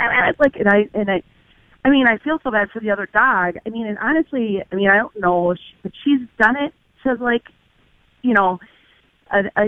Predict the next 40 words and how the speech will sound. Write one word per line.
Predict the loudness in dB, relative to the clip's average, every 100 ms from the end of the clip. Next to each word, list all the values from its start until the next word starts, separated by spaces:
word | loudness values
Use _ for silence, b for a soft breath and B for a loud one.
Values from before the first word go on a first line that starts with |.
| -2
she's | -2
done | 2 2
it | 0 -2
to |
a | -6
puppy | -2 -2 0 0
one | 0
other | -2 -6
time | -2 -2 -2 -2 0
too. | 2
But, | 0 -2
and, | -4 -4 -4
and | -4 -4
the |
puppies, | 0 0 0 -2
I | -2
think | -2 -4
they | -6
just | -6 0
wanna | 0 0 0
play | 2 0 -4
and | -10
they're |
kinda | -10 -8 -6 -4
bouncing | -4 -6 -8
around. | -4 -4
But | -8 -16
she's | -20
just | -10 -4
like, | -2
"I'm | 0 2
not | 2 2
that | -4 0
kinda | 0 4
girl." | 2 2 b b b _
And | -6
as | 0
long | 2 2 0
as | -2
those, | -6